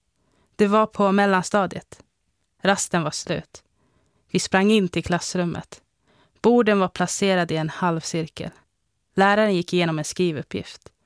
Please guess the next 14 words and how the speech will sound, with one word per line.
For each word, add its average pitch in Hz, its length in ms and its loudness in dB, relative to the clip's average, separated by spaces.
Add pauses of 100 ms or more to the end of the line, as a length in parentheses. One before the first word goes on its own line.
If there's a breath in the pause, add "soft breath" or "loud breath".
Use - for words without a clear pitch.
(360)
Jag 202 240 4
satte 180 340 0
mig 160 240 -2 (220)
och 165 120 -2
började 165 280 2
skriva. 160 480 -4 (600)
Pappret 269 440 2
var 180 120 4
lutat, 185 580 0 (120)
men 196 120 4
bokstäverna 240 560 2
var 151 80 0
ändå 160 240 0
raka 175 480 0